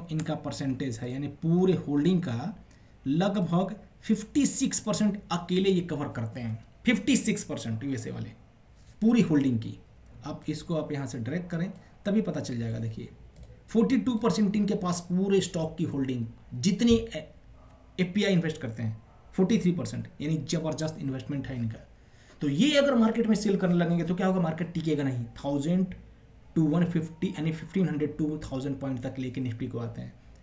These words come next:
Previous वीडियो में हमने बात किया था। तो दोस्तों अगर मैं top down approach daily basis पे पता करूँ,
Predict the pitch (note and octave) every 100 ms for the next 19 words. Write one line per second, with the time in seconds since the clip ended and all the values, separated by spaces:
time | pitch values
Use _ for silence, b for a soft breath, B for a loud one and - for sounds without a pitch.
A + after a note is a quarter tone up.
0 | - E3+ D#3+ G#3 G3 G3 G3+ F#3+ F3+ D#3+
1 | D3+ C#3+ A#2 A2 - - b b b b
2 | G3 G3 G#3+ A3 A#3 A#3 F3 F#3+ G3 F3+
3 | F#3+ G3 E3+ F3 F3+ D#3+ D3+ E3+ - -
4 | - - - A#2 F3+ A3 A3 E3+ D#3 D#3+
5 | - D3+ C3+ C#3 - B2+ B2